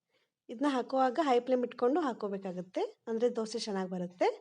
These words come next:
ಈಗ ಇದಕ್ಕೆ ಒಂದು ಸ್ವಲ್ಪ, ಇನ್ನೂ ಸ್ವಲ್ಪ ಹಿಟ್ಟು ಹಾಕ್ಕೊಳ್ಳಿ, ಮಧ್ಯದಲ್ಲಿ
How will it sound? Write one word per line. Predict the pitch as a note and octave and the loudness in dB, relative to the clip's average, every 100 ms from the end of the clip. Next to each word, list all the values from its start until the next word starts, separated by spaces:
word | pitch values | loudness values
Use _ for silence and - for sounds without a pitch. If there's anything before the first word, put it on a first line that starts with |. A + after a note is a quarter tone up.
| _ _ D5+ D#5 - _ - B4+ B4 A#4+ _ _ | _ _ -20 -20 -20 _ -12 -8 -8 -10 _ _
ಈಗ | D#4 C#4 D4 | -2 2 2
ಇದಕ್ಕೆ | B3 B3 G#4+ - - _ _ _ _ | 0 2 0 0 -10 _ _ _ _
ಒಂದು | C#4+ | -4
ಸ್ವಲ್ಪ, | C#4+ C4+ C#4 | 0 0 2
ಇನ್ನೂ | C4 C4 | 2 2
ಸ್ವಲ್ಪ | C4 C4+ C4+ | 0 -2 -2
ಹಿಟ್ಟು | C4+ C4 A#3 | -4 -2 -6
ಹಾಕ್ಕೊಳ್ಳಿ, | A3 G3+ G#3+ G#4+ - _ - | -6 -4 -2 -2 -4 _ -6
ಮಧ್ಯದಲ್ಲಿ | G#3+ A3 - G3+ D4 | -6 -6 -4 -2 0